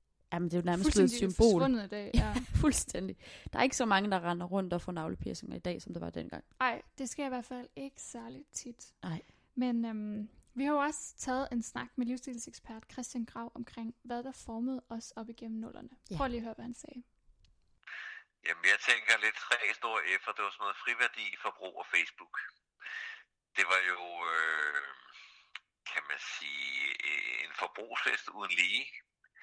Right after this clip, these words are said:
Speaker 3: øh, som meget handlede om selvfølgelig højkonjunktur, men også det her med, at vi fik nogle nye lånetyper i, øh, i nullerne, som betød, at, at vi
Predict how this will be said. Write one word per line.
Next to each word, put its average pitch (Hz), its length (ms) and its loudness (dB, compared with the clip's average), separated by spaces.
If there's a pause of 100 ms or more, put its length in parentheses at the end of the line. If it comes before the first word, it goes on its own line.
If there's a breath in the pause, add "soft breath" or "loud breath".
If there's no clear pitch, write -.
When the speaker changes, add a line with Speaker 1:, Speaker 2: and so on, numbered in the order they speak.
(840 loud breath)
Speaker 3:
øh, 80 360 4 (280)
som 95 120 4 (140)
meget 104 280 4
handlede 87 360 2
om 73 60 -8 (140)
selvfølgelig 80 400 -4
højkonjunktur, 101 720 -2 (120)
men 85 80 -2 (120)
også - 140 -4 (240)
det 92 140 -4
her 82 160 6
med, 82 140 4
at - 40 -20 (100)
vi 80 60 -8 (100)
fik 101 180 6
nogle 101 200 -6
nye 92 180 -2
lånetyper 92 720 -2 (180)
i, 82 40 -16 (260)
øh, 73 180 -6 (400)
i - 20 -2 (100)
nullerne, 95 360 0 (920 loud breath)
som 98 120 2 (120)
betød, 95 320 2 (180)
at, 73 100 6 (720)
at 87 100 6
vi 87 60 -2